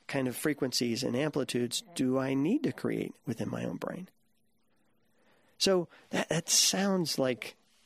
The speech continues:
super weird science, but man, the possibilities of understanding your brain and understanding how these electrical signals work is super important and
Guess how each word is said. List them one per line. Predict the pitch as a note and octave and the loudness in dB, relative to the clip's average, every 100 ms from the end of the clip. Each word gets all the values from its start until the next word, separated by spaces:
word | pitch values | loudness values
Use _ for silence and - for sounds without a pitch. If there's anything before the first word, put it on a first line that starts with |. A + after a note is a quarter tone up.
| _ - | _ -2
super | - F3 E3 | 0 2 2
weird | C3 A#2+ A#2 | 2 2 2
science, | - A3 F3 C3 | 4 4 2 0
but | - - - | -4 -6 -6
man, | E3+ E3 B2+ F#2 - _ _ _ | -6 -2 -2 -2 -6 _ _ _
the | - A2 | -4 -4
possibilities | - - F3 F3 - A#2+ B2+ C#3+ C3 B2+ A#2+ - - - - - _ _ _ - | -4 -4 -2 0 -2 -2 0 0 2 0 -2 -10 -20 -20 -20 -20 _ _ _ -4
of | C3 - | -4 -2
understanding | D#3+ E3 D3 - B2+ C3+ | -2 0 0 0 0 2
your | B2 | 0
brain | A#2+ C3 C3 B2+ | 0 2 2 2
and | - | 0
understanding | C3+ C3+ C3 - A#2+ A2+ C3 - - _ _ - | -2 0 0 0 -2 -4 -6 -10 -20 _ _ -6
how | - C3+ C#3+ C#3 - _ | 0 2 2 0 -2 _
these | B2+ A#2+ | -2 0
electrical | C3 A#2+ B2 A#2 | 0 0 -2 -2
signals | A#2 B2+ A#2+ A#2+ | 0 0 -2 -2
work | B2 C#3 C3 - | 0 0 0 -4
is | C3 | -4
super | - - - - - | -2 0 -2 -4 -4
important | - - - - - - - - _ _ _ _ - | -6 -6 -4 -4 -8 -12 -14 -20 _ _ _ _ -4
and | C3 B2+ B2+ | 0 0 -2